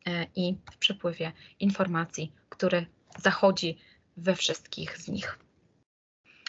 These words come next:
Zatem mamy tutaj przykład, e, wieży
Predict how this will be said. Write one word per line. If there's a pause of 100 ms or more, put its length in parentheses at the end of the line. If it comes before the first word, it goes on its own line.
(140)
Zatem
mamy
tutaj
przykład,
e,
wieży